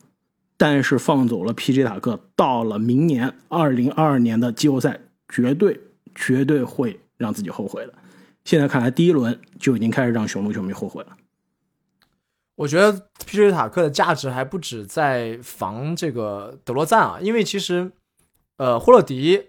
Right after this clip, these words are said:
Speaker 2: 整个的防守是非常不错的。霍勒迪，我看有个数据是说，呃，霍勒迪在跟公牛队队员有三十四次的对抗，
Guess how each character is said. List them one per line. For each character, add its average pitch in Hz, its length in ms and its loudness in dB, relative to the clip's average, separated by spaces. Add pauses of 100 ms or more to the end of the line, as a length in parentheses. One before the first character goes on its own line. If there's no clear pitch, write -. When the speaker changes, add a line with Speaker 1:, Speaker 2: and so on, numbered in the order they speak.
Speaker 2:
整 107 280 -10
个 160 100 -2
的 170 100 2
防 127 260 -6
守 113 200 -8
是 127 260 -6
非 147 160 -6
常 123 200 -6
不 107 100 -14
错 113 260 -8
的。 98 100 -8
霍 190 180 0
勒 170 80 4
迪， 147 300 -2 (240)
我 131 100 -8
看 180 160 2
有 139 80 -2
个 139 120 -2
数 170 200 -2
据 156 180 -2
是 143 160 -4
说， 147 420 2 (220)
呃， 151 260 2
霍 - 160 10
勒 233 100 12
迪 156 140 2
在 185 200 4
跟 180 360 0 (580)
公 196 180 2
牛 147 160 4
队 143 340 0 (720)
队 175 140 6
员 135 180 2
有 117 140 -2
三 196 320 2
十 156 200 -2
四 185 300 -2
次 - 220 -8
的 113 80 -6
对 123 180 -6
抗， 127 280 -8